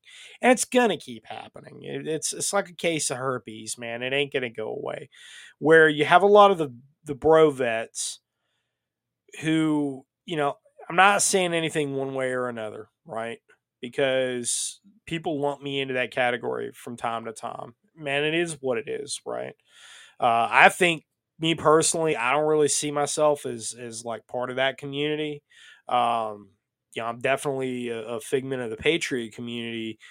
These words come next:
And I'm not saying those guys aren't Patriots. Uh, obviously they are. It's just that, that there's a, um, they, they have, there, there's a different culture with, with kind of the veteran community. And I see uh, partly where,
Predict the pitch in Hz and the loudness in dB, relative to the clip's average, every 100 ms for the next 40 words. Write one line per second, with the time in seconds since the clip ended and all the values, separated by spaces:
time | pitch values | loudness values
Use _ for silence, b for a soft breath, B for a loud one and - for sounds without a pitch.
0 | B B B - 185 233 254 214 226 220 | B B B 4 6 10 10 10 12 12
1 | 208 190 160 190 170 160 160 151 165 175 | 12 8 6 8 8 8 4 4 2 -2
2 | 175 135 120 165 147 143 202 220 - 170 | -2 -4 -2 -2 0 4 4 4 0 0
3 | 139 123 170 170 117 110 127 - - - | 0 4 6 6 4 -4 -8 -6 -6 -2
4 | 147 143 147 143 147 135 143 120 110 - | -2 0 -2 2 2 2 -2 -2 -4 -10
5 | b b b b _ 151 139 131 120 107 | b b b b _ 4 6 6 2 -4
6 | 101 _ _ _ _ _ _ 196 180 - | -14 _ _ _ _ _ _ -2 0 0
7 | 165 262 - 190 202 170 156 135 269 311 | 4 6 6 6 6 6 -2 -2 -2 -2
8 | 240 - 185 185 170 151 127 120 117 123 | -4 4 6 8 4 0 -2 -4 -8 -10
9 | _ 135 131 - 143 135 127 113 135 131 | _ -6 -6 -4 -4 -4 -8 -4 -4 -4
10 | 135 113 113 135 117 120 113 113 113 131 | -8 -12 -12 -12 -10 -10 -10 -10 -8 -2
11 | 147 - - 208 208 170 143 B B B | -2 -2 -4 -4 -4 -6 -10 B B B
12 | B - 151 127 - 190 190 170 147 151 | B 0 2 2 8 8 8 4 0 2
13 | 147 | 2